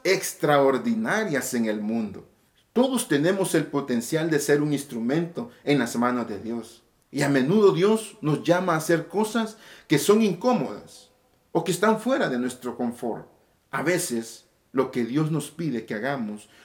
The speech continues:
no tiene mucho sentido para nosotros. Es algo ilógico. Pero, como Ananías, debemos aprender a ser obedientes y confiar en que Dios está trabajando por nuestro bien y por el bien de su reino. La vista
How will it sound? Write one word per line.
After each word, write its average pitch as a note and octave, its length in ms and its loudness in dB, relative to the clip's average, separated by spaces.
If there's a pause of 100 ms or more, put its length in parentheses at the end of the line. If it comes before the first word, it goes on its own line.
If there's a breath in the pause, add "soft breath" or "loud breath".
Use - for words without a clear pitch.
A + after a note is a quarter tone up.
no C#3+ 200 -2
tiene C#3+ 300 0
mucho C3+ 420 -4
sentido - 680 -8
para G#2 200 -12
nosotros. G2 640 -16
Es E3 180 -8
algo F3+ 260 2
ilógico. D#3 680 -4 (380)
Pero, B2+ 480 0 (280)
como B2 240 -4
Ananías, C3+ 760 -2 (300 soft breath)
debemos E3 460 0
aprender D3+ 460 -2
a E3 60 -2
ser E3 220 0
obedientes C#3+ 800 0
y D#3 80 -2
confiar D3 720 -4 (200 loud breath)
en C#3+ 220 4
que C3 160 2
Dios D#3+ 240 2
está D#3+ 320 -2
trabajando D#3+ 800 -2 (180 loud breath)
por C3+ 220 0
nuestro B2 380 -4
bien C#3+ 500 0 (180 loud breath)
y C#3 120 -2
por C3 200 -4
el A2+ 180 -2
bien C3+ 380 2
de C3 80 -2
su G#2+ 220 -8
reino. G#2+ 420 -4 (560)
La D#3+ 160 -2
vista E3 640 -2